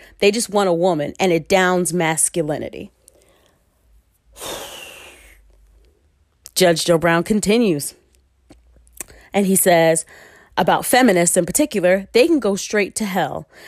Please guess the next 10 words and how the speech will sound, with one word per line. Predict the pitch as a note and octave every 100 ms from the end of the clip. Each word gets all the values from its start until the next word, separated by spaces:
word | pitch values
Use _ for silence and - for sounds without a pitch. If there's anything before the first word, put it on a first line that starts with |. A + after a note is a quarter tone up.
| -
And | D#3+
I | G3
know | A3 A3+ B3
they | A3
hate | F#3+ G3+ F3
themselves | E3 E3 D3 - E3+ - - -
'cause | A3+ F#3
they | G#3+
got | G#3 G3 - -
two | - - C4 C4+ C#4